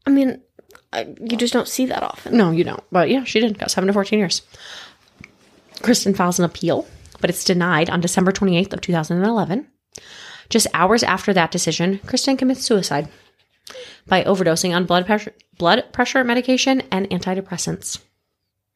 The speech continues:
Speaker 1: Hmm.
Speaker 2: So now that Kristen has killed herself, uh, Tom is ready to reunite with his daughter because obviously Kristen's deceased, so he's certain they're gonna give him full custody, right?
Speaker 1: You would think.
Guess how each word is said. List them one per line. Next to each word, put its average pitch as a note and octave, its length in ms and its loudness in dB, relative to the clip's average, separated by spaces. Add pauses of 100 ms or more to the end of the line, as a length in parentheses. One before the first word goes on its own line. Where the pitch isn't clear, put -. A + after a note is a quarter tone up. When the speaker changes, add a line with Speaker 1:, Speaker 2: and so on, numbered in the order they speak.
Speaker 1:
Hmm. C#4+ 80 -6 (840)
Speaker 2:
So F#3+ 280 4
now F3+ 180 2
that D#3+ 140 0
Kristen D#3+ 560 -2
has E3 720 -4 (1160)
killed - 180 -2
herself, - 420 -6 (560)
uh, F3+ 260 0
Tom A#3 240 -2
is A#3 100 -2
ready A3 200 2
to G#3 140 -2
reunite F#3+ 340 0
with F#3 80 -6
his G3+ 100 0
daughter C#4+ 380 0
because E3+ 320 -2
obviously E3 400 -2
Kristen's - 480 -4
deceased, A#3+ 440 0
so E3 200 0
he's F3 200 -2
certain E3+ 220 -2
they're E3 80 -2
gonna E3 160 -4
give F3 140 0
him F#3 140 -2
full A3 140 0
custody, - 360 0
right? A#3 280 2 (480)
Speaker 1:
You C4+ 120 -6
would A#3 140 -10
think. B3+ 380 -4